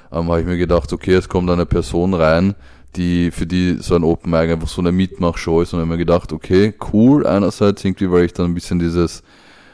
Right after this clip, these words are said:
dieses Hin und Her mit, mit zumindest einer Person aus dem Publikum üben kann und schauen kann, wie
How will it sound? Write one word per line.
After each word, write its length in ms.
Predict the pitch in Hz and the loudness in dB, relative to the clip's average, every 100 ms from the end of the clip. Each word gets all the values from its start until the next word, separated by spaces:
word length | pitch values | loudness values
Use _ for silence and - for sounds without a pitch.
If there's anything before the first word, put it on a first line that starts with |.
| _ _ | _ _
dieses 280 | 90 90 82 | -2 -2 0
Hin 200 | - 101 | 2 4
und 200 | 98 - | 4 4
Her 180 | 87 87 | 4 6
mit, 320 | 92 82 - | 4 0 -2
mit 280 | 85 90 - | 0 0 -2
zumindest 400 | - 92 92 87 | 0 4 4 2
einer 240 | 71 82 85 | 0 0 0
Person 380 | 87 - 90 | -2 -2 -2
aus 100 | 87 | -2
dem 140 | - 87 | -2 -4
Publikum 520 | 95 85 90 90 82 | -2 0 -2 -2 -2
üben 220 | 78 85 | -2 -4
kann 220 | - 87 | 0 0
und 120 | 87 82 | 0 -2
schauen 280 | 82 80 | -2 -2
kann, 320 | - 87 82 80 | -2 -4 -2 -2
wie 300 | 82 82 | -2 -2